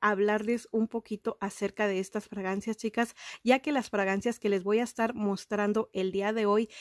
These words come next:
les adelanto que son fragancias que no son para nada conocidas, que no son populares, que no son muy mencionadas,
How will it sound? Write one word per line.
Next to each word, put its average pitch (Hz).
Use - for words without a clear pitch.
les 254
adelanto 226
que 196
son 226
fragancias 208
que 202
no 233
son 233
para 202
nada 208
conocidas, 202
que 196
no 214
son 226
populares, 202
que 208
no 220
son 240
muy 220
mencionadas, 202